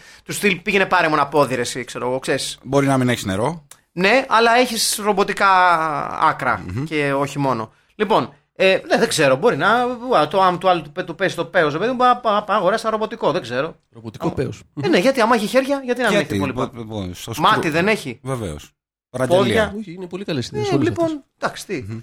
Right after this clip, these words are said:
Speaker 1: Λοιπόν, ε, και πρέπει να πάνε να φέρουν νερό.
Speaker 2: Μμμ.
Speaker 1: Αλλά, αλλά, οι
Speaker 2: Ναι.
Speaker 1: survivors, που
Speaker 2: Ναι.
Speaker 1: ναι μεν έχουν επιβιώσει εδώ και καιρό, αλλά γενικά είναι λίγο άμπαλοι από μάχη.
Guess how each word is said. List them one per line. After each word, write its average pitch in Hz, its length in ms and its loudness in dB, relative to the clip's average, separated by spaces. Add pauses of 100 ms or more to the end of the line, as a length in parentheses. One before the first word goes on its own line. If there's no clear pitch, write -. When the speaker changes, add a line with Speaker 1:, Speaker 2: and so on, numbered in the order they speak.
(160)
Speaker 1:
Λοιπόν, 226 380 2 (420)
ε, 185 640 6
και 311 280 4 (100)
πρέπει 277 260 4
να 262 120 4
πάνε 269 200 6
να 220 60 4
φέρουν 262 260 4
νερό. 233 520 2 (380)
Speaker 2:
Μμμ. 87 240 -14
Speaker 1:
Αλλά, 185 600 4 (140)
αλλά, 165 560 2 (340)
οι 190 100 -2
Speaker 2:
Ναι. 190 140 4
Speaker 1:
survivors, 175 600 4 (100)
που 185 100 -4
Speaker 2:
Ναι. 226 100 2
Speaker 1:
ναι 277 60 6
μεν 262 280 4
έχουν 208 340 2
επιβιώσει 160 800 2
εδώ 127 200 -4
και 131 120 -8
καιρό, 135 300 2
αλλά 190 180 4
γενικά 208 260 0
είναι 294 100 4
λίγο 233 160 4
άμπαλοι 220 340 4
από 143 160 0
μάχη. 139 440 -4